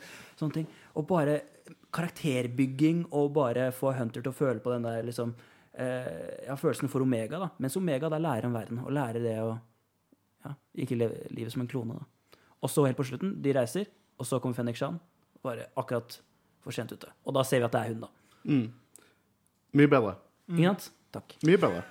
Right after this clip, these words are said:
Speaker 3: <laughs> Ja, jeg, jeg føler de, hva er det uttrykket? Blow their load too early. Altså liksom de
Speaker 2: Med Fennec Shan, ja.
Speaker 3: Ja,
Speaker 2: Ja, ja.
Speaker 3: de burde bare bygge det opp, fordi nå har vi allerede
Speaker 2: Teaset
Speaker 3: fått
Speaker 2: litt, da.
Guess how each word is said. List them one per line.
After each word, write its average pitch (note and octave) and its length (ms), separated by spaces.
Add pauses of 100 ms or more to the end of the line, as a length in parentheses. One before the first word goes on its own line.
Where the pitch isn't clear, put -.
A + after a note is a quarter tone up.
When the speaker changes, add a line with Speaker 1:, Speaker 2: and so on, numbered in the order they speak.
(120)
Speaker 3:
<laughs> - 200 (200)
Ja, A3 240
jeg, A3 180
jeg A3+ 100
føler E3+ 460 (160)
de, F#3 400 (3250)
hva G3 140
er F3+ 80
det F#3+ 160
uttrykket? E3+ 480 (100)
Blow D3+ 260
their D3 220
load D3+ 600 (260)
too D#3+ 180
early. D#3 400 (300)
Altså D3+ 160
liksom D3+ 320
de D3 160
Speaker 2:
Med A#2+ 80
Fennec A#2+ 240
Shan, B2 240
ja. F#2+ 80
Speaker 3:
Ja, G3 200 (120)
Speaker 2:
Ja, - 300
ja. F#3+ 100
Speaker 3:
de A3 100
burde G#3 300
bare F3 300 (260)
bygge F3 600
det C#3+ 100
opp, - 280
fordi F#3+ 360
nå F#3+ 160
har G3+ 100
vi E3 60
allerede E3 380
Speaker 2:
Teaset G3+ 160 (100)
Speaker 3:
fått - 220
Speaker 2:
litt, G2 180
da. C#3 140